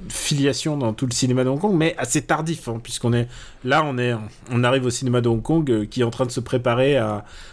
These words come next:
au grand exode et surtout à ce qu'on va appeler l'ère, euh, un peu post-Matrix, celui où, où, où, où le cinéma de Hong Kong devient une vraie valeur export,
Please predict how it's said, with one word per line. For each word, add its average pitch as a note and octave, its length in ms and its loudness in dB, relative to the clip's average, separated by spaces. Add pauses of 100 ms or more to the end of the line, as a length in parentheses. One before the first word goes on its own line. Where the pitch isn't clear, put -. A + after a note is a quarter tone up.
(120)
au B2+ 120 2
grand C3 360 0
exode C3+ 540 0
et B2+ 80 -2
surtout F#3+ 600 0
à A2+ 400 0 (280)
ce - 140 -4
qu'on D#3 80 2
va C3 120 4
appeler D3 240 0
l'ère, B2+ 240 2
euh, G#2+ 220 2
un G#2 40 -2
peu A#2+ 120 -2
post-Matrix, B2+ 600 0
celui B2+ 380 0
où, B2+ 300 0
où, B2 300 0 (140)
où, A#2+ 100 -4 (140)
où A#2 340 4
le A2+ 120 2
cinéma C3+ 280 2
de C#3 60 0
Hong C3 100 -2
Kong D3 160 -2
devient C3 240 2
une A#2+ 240 2
vraie A2+ 220 0
valeur A#2 340 2
export, C3+ 580 0